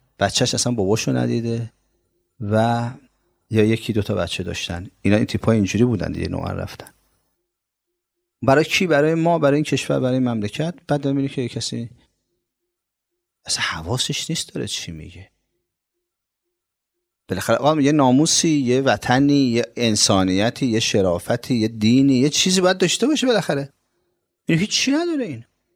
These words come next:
زیر سایهٔ اینا تو امنیت این کشور داره زندگی می‌کنه، بهشون هم فحش می‌ده.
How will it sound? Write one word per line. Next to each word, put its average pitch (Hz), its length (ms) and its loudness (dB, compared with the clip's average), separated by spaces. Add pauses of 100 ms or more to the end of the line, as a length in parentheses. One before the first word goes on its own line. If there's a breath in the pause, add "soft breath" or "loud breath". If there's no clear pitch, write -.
(1500)
زیر 214 260 2
سایهٔ 202 340 4
اینا 202 360 0
تو 185 120 -2
امنیت 160 460 -2
این 185 100 -2
کشور 156 360 -2
داره 139 180 -2
زندگی 151 400 -2
می‌کنه، 180 200 -4
بهشون 170 220 -4
هم 147 60 -2
فحش 135 320 -6
می‌ده. 95 280 -14